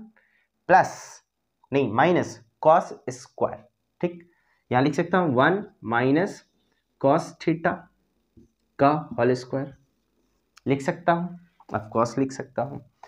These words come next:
इसको तोड़ेंगे तो क्या हो जाएगा? वन का square plus cos का square माइनस टू ए बी, टू into वन into cos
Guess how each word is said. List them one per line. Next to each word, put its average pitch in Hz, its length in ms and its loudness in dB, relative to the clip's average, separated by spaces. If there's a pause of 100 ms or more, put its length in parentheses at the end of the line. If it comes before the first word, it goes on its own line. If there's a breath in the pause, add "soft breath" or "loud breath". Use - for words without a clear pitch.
(280 soft breath)
इसको 185 240 2
तोड़ेंगे 196 420 8
तो 208 120 4
क्या 202 140 6
हो 196 60 6
जाएगा? 196 220 2
वन 127 280 0
का 160 140 4
square 180 420 -2 (420)
plus 135 340 2
cos 139 220 2
का 180 180 6
square 185 440 2 (360)
माइनस 196 680 2
टू 170 120 4
ए 123 120 6
बी, 95 140 -6 (200)
टू 196 100 4 (240)
into 135 300 0 (220)
वन 156 200 6 (160)
into 135 320 0 (240)
cos 107 220 2